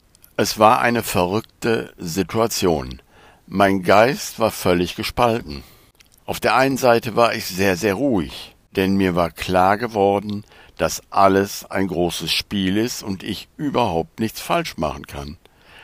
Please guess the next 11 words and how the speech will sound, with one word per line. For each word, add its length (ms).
dass 240
keiner 460
etwas 360
falsch 400
machen 320
kann, 340
nie 440
etwas 380
falsch 340
machen 300
konnte. 480